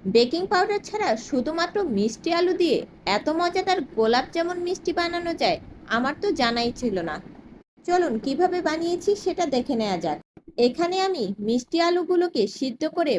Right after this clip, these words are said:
ভালো করে ম্যাশ করে নিয়েছি। এখানে এক কাপের মতো মিষ্টি আলু হয়েছে। তারপর এর মধ্যে দুই টেবিল চামচ গুঁড়ো দুধ দিয়ে দিলাম। এখানে আমি একটি ডিম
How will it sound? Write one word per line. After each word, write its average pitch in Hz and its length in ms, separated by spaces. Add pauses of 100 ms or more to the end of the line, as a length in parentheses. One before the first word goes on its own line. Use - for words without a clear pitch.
ভালো 220 220
করে 320 240
ম্যাশ 262 260 (100)
করে 240 200
নিয়েছি। 180 400 (580)
এখানে 320 320 (280)
এক 247 160
কাপের 339 300
মতো 349 200 (100)
মিষ্টি 269 260
আলু 240 180
হয়েছে। 196 340 (540)
তারপর 254 420
এর 370 160
মধ্যে 349 300 (180)
দুই 254 180
টেবিল 320 340
চামচ 339 320 (120)
গুঁড়ো 254 240
দুধ 262 280
দিয়ে 208 200
দিলাম। 165 280 (960)
এখানে 294 360 (100)
আমি 381 160 (180)
একটি 254 380
ডিম 349 160